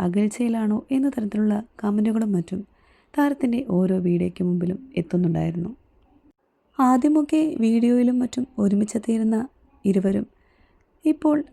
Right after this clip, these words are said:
നവ്യയുടെ വീഡിയോസിലെല്ലാം തന്നെ താരം ഒറ്റയ്ക്കാണ് എത്തുന്നത്. സോഷ്യൽ മീഡിയ പോസ്റ്റിലുമൊക്കെ തന്നെ താരം ഒറ്റയ്ക്കാണ് ഉള്ളത്. അതുകൊണ്ട് തന്നെ ആരാധകർക്ക് ഈ ഒരു സംശയം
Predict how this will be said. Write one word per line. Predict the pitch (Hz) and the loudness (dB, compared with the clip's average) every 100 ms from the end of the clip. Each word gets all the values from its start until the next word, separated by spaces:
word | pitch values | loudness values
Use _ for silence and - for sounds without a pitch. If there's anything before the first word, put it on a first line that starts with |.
| 208 | 0
നവ്യയുടെ | 196 190 220 220 233 - 247 | 0 2 0 0 -2 -4 0
വീഡിയോസിലെല്ലാം | 262 262 269 - 247 226 233 226 | 2 4 2 0 -2 0 -2 -2
തന്നെ | 214 208 214 _ _ _ _ _ _ - | -2 -2 -4 _ _ _ _ _ _ -2
താരം | 277 277 269 285 _ 214 | 0 2 0 -4 _ -4
ഒറ്റയ്ക്കാണ് | 214 262 - 208 196 - - 180 | -2 -4 -2 -2 -2 -4 -6 -4
എത്തുന്നത്. | - 185 175 175 - _ _ _ - - | -2 -2 -2 -4 -8 _ _ _ -10 -2
സോഷ്യൽ | 214 208 226 | 0 0 0
മീഡിയ | 233 233 240 233 | 0 0 -2 0
പോസ്റ്റിലുമൊക്കെ | 233 226 254 254 247 - 254 254 | -2 -2 -2 -2 -4 -6 -6 -2
തന്നെ | 247 262 330 _ - - 269 | -2 -4 -8 _ -20 -6 0
താരം | 269 262 262 - | 0 0 -2 -4
ഒറ്റയ്ക്കാണ് | 190 214 196 202 190 - - | -4 -4 -4 -2 -2 -4 -4
ഉള്ളത്. | 185 180 - - _ - - - | -4 -4 -8 -14 _ -20 -14 -8
അതുകൊണ്ട് | 185 202 226 226 | -6 -4 -2 0
തന്നെ | 240 240 254 - _ _ _ _ - 277 | 0 0 -4 -10 _ _ _ _ 0 2
ആരാധകർക്ക് | 294 285 277 269 262 262 - 220 | 4 2 2 0 -2 -4 -2 0
ഈ | 208 | 0
ഒരു | 220 | 0
സംശയം | 202 190 - 202 | -2 -2 -2 -2